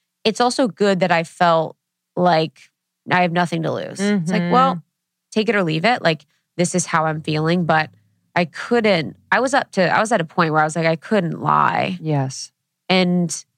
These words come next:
Speaker 1: yeah, it's liberating. It's not easy. 'Cause I think that's a very special time though.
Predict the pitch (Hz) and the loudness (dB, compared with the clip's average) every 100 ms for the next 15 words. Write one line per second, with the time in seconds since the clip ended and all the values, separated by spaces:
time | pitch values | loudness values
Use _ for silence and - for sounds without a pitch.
0 | _ _ _ _ 262 254 160 - 185 202 | _ _ _ _ 0 2 0 -2 -2 0
1 | 190 160 - - 69 80 - 180 247 285 | 0 0 -2 -4 -6 -8 -10 -4 0 0
2 | - 202 220 160 151 - - 240 226 220 | 0 0 0 0 -2 -6 -2 0 0 0
3 | 311 294 254 254 220 208 196 - - 170 | -4 0 0 0 0 0 0 -2 -2 -2
4 | 165 147 - 151 156 170 196 233 | -4 -8 0 0 0 0 0 -2